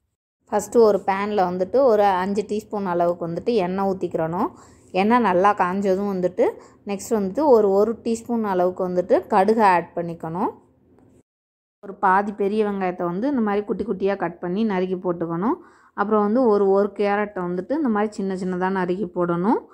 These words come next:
பீன்ஸ் ஒரு நாலு பீன்ஸை வந்துட்டு இந்த மாதிரி குட்டி குட்டியா நறுக்கி போட்டுக்கலாம். போட்டு வந்துட்டு இப்போ நம்ம வந்து ஒரு, ஒரு டீஸ்பூன் அளவுக்கு வந்துட்டு உப்பு ஆட் பண்ணி நல்லா வந்து வதக்க ஆரம்பிக்கலாம்.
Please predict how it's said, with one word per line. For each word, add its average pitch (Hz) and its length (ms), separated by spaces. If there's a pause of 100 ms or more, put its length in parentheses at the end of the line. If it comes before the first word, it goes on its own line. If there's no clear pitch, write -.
(320)
பீன்ஸ் 254 360
ஒரு 196 180
நாலு 185 320
பீன்ஸை 208 400
வந்துட்டு 185 320
இந்த 269 140
மாதிரி 196 180
குட்டி 185 220
குட்டியா 196 320
நறுக்கி 180 340
போட்டுக்கலாம். 175 580 (480)
போட்டு 226 260
வந்துட்டு 196 420
இப்போ 247 260
நம்ம 196 340
வந்து 202 200 (140)
ஒரு, 214 220 (120)
ஒரு 214 260
டீஸ்பூன் 233 440
அளவுக்கு 190 420
வந்துட்டு 180 380 (580)
உப்பு 233 420
ஆட் 196 280
பண்ணி 196 320
நல்லா 214 400
வந்து 190 260 (140)
வதக்க 208 400
ஆரம்பிக்கலாம். 180 640